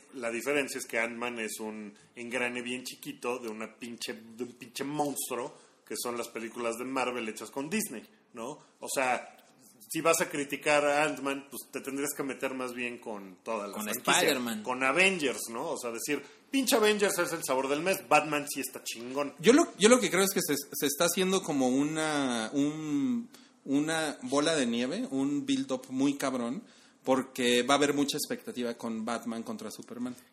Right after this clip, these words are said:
Speaker 1: Que de hecho, la película de Batman contra Superman se iba a estrenar el mismo fin de semana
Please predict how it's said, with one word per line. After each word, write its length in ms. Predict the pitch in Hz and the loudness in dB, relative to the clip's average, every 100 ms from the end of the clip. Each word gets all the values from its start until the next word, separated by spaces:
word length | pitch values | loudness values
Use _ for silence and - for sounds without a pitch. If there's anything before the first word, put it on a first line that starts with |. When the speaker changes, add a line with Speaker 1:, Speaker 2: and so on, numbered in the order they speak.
| _ | _
Speaker 1:
Que 160 | 143 143 | 0 2
de 240 | 151 190 | 2 0
hecho, 460 | 202 156 143 180 - - _ 110 | 0 0 0 0 -8 -20 _ -14
la 340 | 110 107 - | -8 -8 -8
película 400 | 110 127 147 156 | -6 -4 -2 2
de 40 | 143 | 2
Batman 320 | 143 139 135 | 2 -2 -4
contra 260 | 123 107 | -8 -10
Superman 500 | 107 110 113 113 113 | -12 -10 -8 -6 -8
se 120 | - 104 | -8 -10
iba 80 | |
a 40 | 107 | -10
estrenar 400 | - 101 110 110 | -12 -12 -8 -6
el 140 | 101 | -8
mismo 360 | 104 170 208 208 | -6 -4 -4 -4
fin 160 | 190 180 | -6 -8
de 60 | 160 | -8
semana 580 | 135 131 131 123 117 | -6 -6 -4 -6 -8